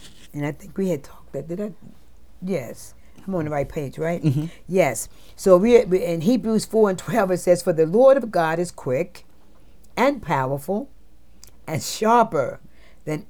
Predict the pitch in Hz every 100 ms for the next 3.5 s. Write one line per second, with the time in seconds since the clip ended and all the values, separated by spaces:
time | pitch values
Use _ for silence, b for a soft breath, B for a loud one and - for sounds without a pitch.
0 | - 233 160 143 226 185 170 170 165 -
1 | 180 143 120 - 107 110 104 104 - -
2 | 262 269 226 175 170 - 247 277 202 180
3 | - 180 175 170 165